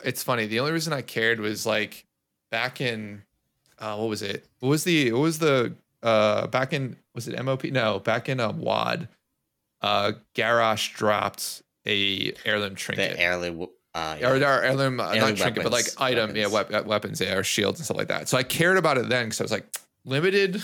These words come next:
Speaker 1: <laughs> limited time drops. I
Speaker 2: Yeah,
Speaker 1: need these."
Speaker 2: yeah.
Speaker 1: Um,
Speaker 2: Uh,
Speaker 1: but yeah,
Speaker 2: I had
Speaker 1: no.
Speaker 2: a, I had a friend that, at that point, I wasn't raiding. Like, I hadn't
Speaker 1: Mm-hmm.
Speaker 2: started raiding yet.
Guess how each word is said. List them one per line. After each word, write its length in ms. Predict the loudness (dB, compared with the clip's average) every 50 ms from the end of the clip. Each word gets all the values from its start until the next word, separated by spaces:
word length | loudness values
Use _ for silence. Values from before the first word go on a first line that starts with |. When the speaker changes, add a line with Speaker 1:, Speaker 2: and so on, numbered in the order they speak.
| -8 -10 -12 -14 -14
Speaker 1:
<laughs> 220 | -12 -12 -8 -8
limited 380 | -6 -2 0 2 2 2 0 0
time 260 | -2 -2 -2 -2 -2
drops. 680 | 0 0 0 0 0 -6 _ _ -6 -6 -6 -6 -10 _ _ _ _ -20 -18 -10 -6
I 40 |
Speaker 2:
Yeah, 140 | -4 -4 -2
Speaker 1:
need 140 | -4 -4 -4
these." 220 | -6 -6 -4 -4
Speaker 2:
yeah. 200 | -4 -4 -6 -6 -10 -14 -16 -18 -20 -20 -10 -4
Speaker 1:
Um, 360 | -2 0 2 2 2 2 2
Speaker 2:
Uh, 180 | 2 2 2 4
Speaker 1:
but 60 | 4
yeah, 40 | 4
Speaker 2:
I 40 | 4
had 100 | 4 2
Speaker 1:
no. 60 | 2
Speaker 2:
a, 280 | 0 0 -2 -4 -8 -12 _ _ _ _ _ _ _ _ _ _ _ _ -4
I 60 | -2
had 240 | -2 0 0 -2 -2
a 40 | -4
friend 480 | -8 -6 -4 -4 -4 -4 -4 -8 -10 -8
that, 360 | -6 -6 -6 -6 -8 -10 _ _ _ _
at 140 | -6 -2 0
that 200 | 0 -2 -2 -2
point, 180 | -4 -2 -2 -2
I 40 |
wasn't 460 | -2 -2 -2 -2 -2 -4 -4 -6 -14 _ _ _
raiding. 460 | -4 -4 -2 -2 -2 -2 -4 -8 -12 _ _ _ _ _ _ _
Like, 140 | -10 -6 -4
I 80 | -4 -2
hadn't 200 | -2 -2 -2 -2
Speaker 1:
Mm-hmm. 40 | -4
Speaker 2:
started 200 | -4 -4 -4 -4
raiding 280 | -6 -6 -6 -6 -6
yet. 240 | -4 -6 -6 -8 _